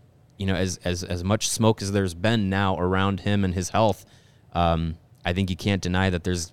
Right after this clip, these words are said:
probably a little bit of fire there. He has not been the same Patrick Kane that we've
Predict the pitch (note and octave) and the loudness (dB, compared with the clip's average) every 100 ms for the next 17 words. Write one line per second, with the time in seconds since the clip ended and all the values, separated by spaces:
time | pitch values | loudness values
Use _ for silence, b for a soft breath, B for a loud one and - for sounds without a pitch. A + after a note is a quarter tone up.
0 | - - G2+ D3 G#2+ G2+ F#2 - F2+ G#2 | -12 -4 0 0 0 0 -2 -4 -2 0
1 | F#2+ E2+ E2+ - b b - C#3+ G#2+ F#2+ | 2 0 -2 -4 b b -2 0 2 4
2 | A2 - G2 G#2 F#2 - F#2 F2+ F2+ F2 | 2 2 0 2 0 0 -2 -2 -2 -4
3 | E2+ - F2+ E2+ F2 E2 | -4 -6 -4 -2 -4 -4